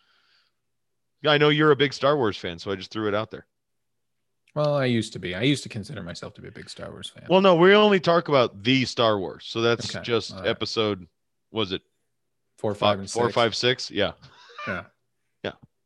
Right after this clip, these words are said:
Speaker 1: Everything else can go away. I don't care.
Speaker 2: Yeah.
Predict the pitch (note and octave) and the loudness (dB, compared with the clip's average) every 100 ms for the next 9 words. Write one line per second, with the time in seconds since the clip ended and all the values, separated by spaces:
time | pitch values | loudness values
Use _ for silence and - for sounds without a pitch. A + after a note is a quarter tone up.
0 | _ _ _ - C3+ C#3+ B2+ B2 A#2 - | _ _ _ -4 2 4 4 2 0 -4
1 | F#2+ G2 - _ _ G2 G#2 G2+ F2+ D#2 | -6 -4 -6 _ _ -4 -2 0 -2 -6
2 | F2+ F2+ - - _ _ _ _ _ - | -10 -10 -12 -18 _ _ _ _ _ -12
3 | G2 | -10